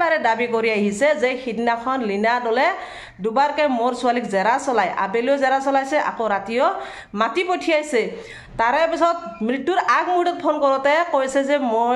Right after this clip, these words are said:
মই আভাদাৰ লগত আছোঁ। জন্মনিয়ে তেনেকৈ কৈছিল। সেই আভাজ্যোতিক জেৰা কৰিলে। এতিয়া দেখিলোঁ সিদিনাখন লীনা দলেকো জেৰা কৰিলে। তাৰে পিছত, তাৰে পিছতো জন্মনিৰ হত্যাকাৰী কিয় ওলাব নোৱাৰে? আমি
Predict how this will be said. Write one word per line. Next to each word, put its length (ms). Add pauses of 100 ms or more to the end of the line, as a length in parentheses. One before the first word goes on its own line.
(120)
মই 100 (140)
আভাদাৰ 420
লগত 220
আছোঁ। 220
জন্মনিয়ে 440
তেনেকৈ 320
কৈছিল। 220 (580)
সেই 160 (220)
আভাজ্যোতিক 640 (120)
জেৰা 300
কৰিলে। 340 (640)
এতিয়া 260 (100)
দেখিলোঁ 360
সিদিনাখন 460 (100)
লীনা 260
দলেকো 320
জেৰা 240
কৰিলে। 200 (360)
তাৰে 260 (140)
পিছত, 460 (640)
তাৰে 220 (100)
পিছতো 420 (160)
জন্মনিৰ 460
হত্যাকাৰী 560
কিয় 200
ওলাব 220 (120)
নোৱাৰে? 260 (760)
আমি 180